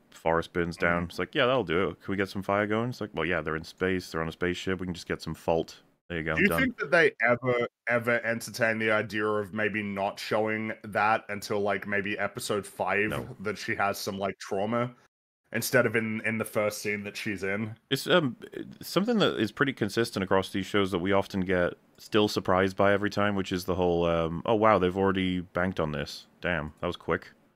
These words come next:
Speaker 1: Okay."
Speaker 2: Mm.
Speaker 1: And I think it's just 'cause
Speaker 2: No
Speaker 1: we're still
Speaker 2: restraint.
Speaker 1: in a mode sometimes of our basic understanding of television stories is that you,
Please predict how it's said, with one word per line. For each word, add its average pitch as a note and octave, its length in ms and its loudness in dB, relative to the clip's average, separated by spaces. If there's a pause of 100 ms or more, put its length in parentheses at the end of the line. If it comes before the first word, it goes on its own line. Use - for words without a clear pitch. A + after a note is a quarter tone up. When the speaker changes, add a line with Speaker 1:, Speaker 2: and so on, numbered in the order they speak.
(280)
Speaker 1:
Okay." F2+ 280 0 (240)
Speaker 2:
Mm. A2+ 260 -4 (300)
Speaker 1:
And G2 100 4
I - 20 4
think A#2 100 2
it's A2+ 120 0
just A#2 140 -4
'cause A2+ 140 6
Speaker 2:
No B2 80 6
Speaker 1:
we're A2 260 6
still G2 220 6
Speaker 2:
restraint. F#2+ 380 2 (580)
Speaker 1:
in G2+ 100 6
a F#2+ 60 6
mode F#2 480 4
sometimes F#2+ 720 0
of E2+ 260 0 (420)
our F#2 180 6
basic F#2 380 2
understanding F2+ 540 0
of E2 100 -6
television F2 760 0 (160)
stories F#2 640 2
is E2 240 -2
that E2 180 -2
you, D#2+ 400 -2